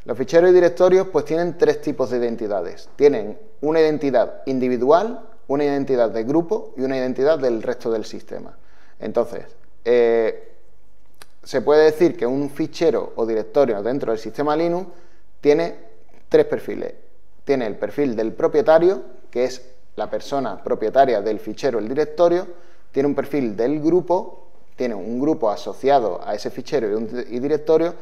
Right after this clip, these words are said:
y después tiene un perfil de sistema, que sería el resto del mundo de Linux, del resto del sistema,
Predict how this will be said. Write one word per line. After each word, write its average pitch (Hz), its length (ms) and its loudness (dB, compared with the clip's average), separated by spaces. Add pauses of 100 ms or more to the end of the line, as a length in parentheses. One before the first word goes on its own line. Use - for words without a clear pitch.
(360)
y 135 80 -2
después 139 260 0
tiene 165 180 0
un 151 100 -2 (180)
perfil 156 560 2
de 160 140 4
sistema, 151 600 0
que 120 120 -8
sería 127 580 4 (320)
el 123 360 0
resto 147 520 2
del 127 600 2
mundo 135 540 0
de 123 300 6
Linux, 160 420 2
del 107 180 -4
resto 127 260 -2
del 135 140 2
sistema, 156 580 0